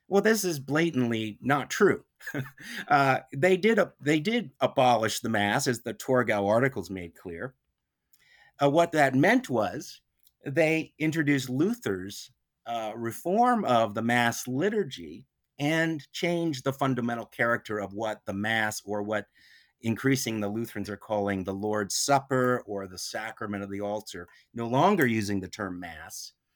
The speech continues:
Um, and, uh, and uh, w-, wherever the Reformation was accepted,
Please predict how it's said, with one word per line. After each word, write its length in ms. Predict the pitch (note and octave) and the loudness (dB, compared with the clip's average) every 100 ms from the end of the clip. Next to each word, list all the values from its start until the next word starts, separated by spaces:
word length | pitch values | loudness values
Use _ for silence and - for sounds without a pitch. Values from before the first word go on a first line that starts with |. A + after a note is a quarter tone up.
| _ - _ _ - | _ -20 _ _ -6
Um, 500 | A2 G#2+ G#2 F#2+ F2+ _ _ _ _ _ _ _ | -2 0 0 -2 -6 _ _ _ _ _ _ _
and, 580 | - B2 B2 A#2 A#2 G#2+ | -6 0 2 2 -2 -6
uh, 360 | A2+ G#2+ G#2+ G#2 - | -6 -6 -6 -10 -6
and 460 | B2+ B2 A#2 A2+ - _ _ _ _ _ _ _ _ _ _ A#2 | -4 -2 -2 -6 -10 _ _ _ _ _ _ _ _ _ _ -4
uh, 280 | A#2 A2+ - - A2 - - | 0 0 -2 -8 -20 -20 -16
w-, 300 | B2 B2+ _ _ | -12 -12 _ _
wherever 440 | A#2 C#3 F3+ A3+ | 0 4 6 6
the 100 | A3 | 4
Reformation 540 | G3+ F#3 F3+ F3+ F3 E3 | 6 4 4 2 2 -4
was 140 | C#3+ | -6
accepted, 800 | D3 - - C3+ - C#3+ C3+ - | -10 -12 -4 -4 -4 -6 -6 -6